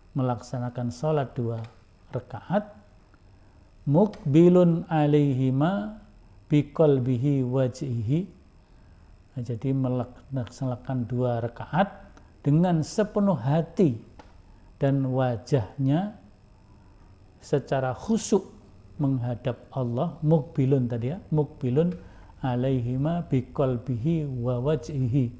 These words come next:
Jadi hati dan wajahnya berkonsentrasi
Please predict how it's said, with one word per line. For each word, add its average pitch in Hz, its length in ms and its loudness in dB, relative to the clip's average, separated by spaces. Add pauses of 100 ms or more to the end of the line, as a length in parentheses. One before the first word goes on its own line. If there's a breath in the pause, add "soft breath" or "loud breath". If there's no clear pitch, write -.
(520 soft breath)
Jadi 131 320 -4
hati 123 640 -2
dan 135 240 2
wajahnya 135 960 -4 (640 soft breath)
berkonsentrasi 135 1400 0